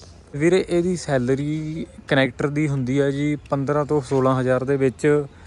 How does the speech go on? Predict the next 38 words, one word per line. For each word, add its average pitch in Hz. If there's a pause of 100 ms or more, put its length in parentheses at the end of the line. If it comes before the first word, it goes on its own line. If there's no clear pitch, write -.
(180)
ਤੇ 143
ਡਰਾਈਵਰ 127
ਵੀਰ 135
ਦੀ 135
ਸੈਲਰੀ 131
ਹੁੰਦੀ 127
ਆ 127
ਜੀ 135 (280)
ਸਤਾਰਾਂ 147
ਤੋਂ 147
ਅਠਾਰਾਂ 139
ਹਜ਼ਾਰ 131 (260)
ਦੇ 143
ਵਿੱਚ। 131 (500)
ਉਹ, 160 (100)
ਇਹ 175
ਸੈਲਰੀ 147
ਤੁਹਾਡੀ 151 (400)
without 135 (120)
overtime 143
ਹੁੰਦੀ 135
ਆ। 147
ਜਿਵੇਂ 139
ਜਿਹੜੇ 147
ਬੰਦੇ 139
ਰੂਟ 127
'ਤੇ 135
ਚੱਲਦੇ, 123
ਉਹਨਾਂ 139
ਨੂੰ 151
ਓਵਰਟਾਈਮ 139
ਅਲੱਗ 123
ਮਿਲਦਾ, 139
ਹਰੇਕ 127
ਰੂਟ 131
ਦਾ 139
ਅੱਡੋ 143
ਅੱਡ 135